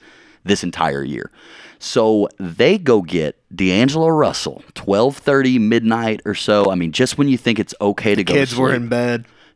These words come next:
Speaker 1: Just when you think it's okay to stop refreshing Twitter for a second.
Speaker 2: Can't do that.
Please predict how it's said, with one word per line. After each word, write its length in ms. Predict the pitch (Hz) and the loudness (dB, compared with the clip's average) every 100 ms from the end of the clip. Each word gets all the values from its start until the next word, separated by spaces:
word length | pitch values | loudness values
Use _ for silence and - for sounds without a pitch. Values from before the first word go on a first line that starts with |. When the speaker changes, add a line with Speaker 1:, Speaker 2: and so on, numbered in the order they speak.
| - | -4
Speaker 1:
Just 280 | 131 135 | -2 0
when 100 | - | 2
you 80 | 147 | 2
think 160 | - 120 | 2 0
it's 140 | 110 | 0
okay 240 | 117 - 107 | -2 0 -2
to 80 | |
stop 420 | 90 - 117 120 - | -4 -6 -4 -4 -6
refreshing 600 | 95 - 113 - 101 87 | -6 -4 -4 -2 -4 -6
Twitter 340 | - 127 90 | -2 0 0
for 180 | - 113 | -2 -8
a 60 | |
second. 520 | - - - 127 - - - - | -8 -6 -2 -2 -4 -12 -14 -18
Speaker 2:
Can't 120 | - | -12
do 80 | - | -10
that. 240 | - - | -8 -10